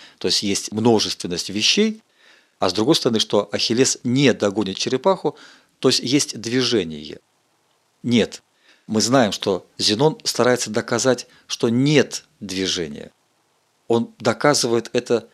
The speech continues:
тем, что приводит нас к абсурду. Хотя каждый из нас знает, что Ахиллес с лёгкостью перегонит черепаху, даже не заметив её, но в рассуждении получается парадокс, абсурд.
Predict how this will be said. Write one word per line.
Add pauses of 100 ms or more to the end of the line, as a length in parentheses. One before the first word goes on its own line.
(120)
тем,
что
приводит
нас
к
абсурду. (600)
Хотя
каждый
из
нас
знает, (300)
что
Ахиллес
с
лёгкостью
перегонит
черепаху,
даже
не
заметив
её, (240)
но
в
рассуждении (140)
получается
парадокс,
абсурд.